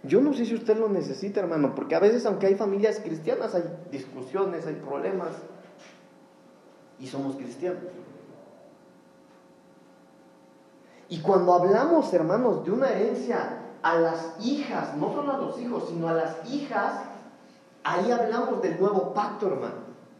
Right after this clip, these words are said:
Y cuando hablamos del nuevo pacto, estamos hablando del Nuevo Testamento. En el Antiguo Testamento,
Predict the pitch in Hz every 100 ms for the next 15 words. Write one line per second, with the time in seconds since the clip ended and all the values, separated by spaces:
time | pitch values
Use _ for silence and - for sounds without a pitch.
0 | - - - - 160 202 185 247 311 202
1 | 202 269 269 269 196 214 220 185 196 196
2 | 175 196 185 175 - 123 110 - 120 127
3 | 247 262 220 - 170 185 269 - 185